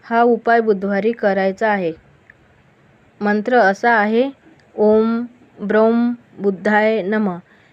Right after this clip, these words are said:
एकशे आठ वेळा लिहा. नंतर हा कागद जाळा आणि ती राख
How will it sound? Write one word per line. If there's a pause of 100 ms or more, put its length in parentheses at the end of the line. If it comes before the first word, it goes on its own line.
(180)
एकशे
आठ
वेळा
लिहा. (440)
नंतर (1400)
हा
कागद (320)
जाळा
आणि (420)
ती
राख